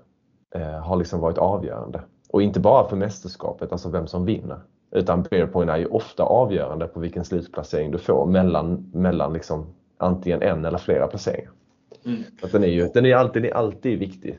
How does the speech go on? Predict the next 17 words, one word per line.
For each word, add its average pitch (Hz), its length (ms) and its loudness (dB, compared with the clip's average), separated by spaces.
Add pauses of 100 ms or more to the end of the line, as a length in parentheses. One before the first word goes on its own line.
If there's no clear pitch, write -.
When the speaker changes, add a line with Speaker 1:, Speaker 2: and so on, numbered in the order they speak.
(140)
Speaker 1:
på 104 100 2
ett 92 180 -2
eller 87 100 -2
annat 85 160 -2
Speaker 2:
Precis. - 80 -12
Speaker 1:
sätt, - 80 -6
skulle - 260 -16
jag - 60 -20
säga. - 220 -14
Speaker 2:
Och - 300 -4
att, - 320 -10
eh, 98 420 -4
och - 300 -10
att 101 180 -16
den 98 440 -4
f-, - 520 -12 (180)
förmodligen, - 680 -10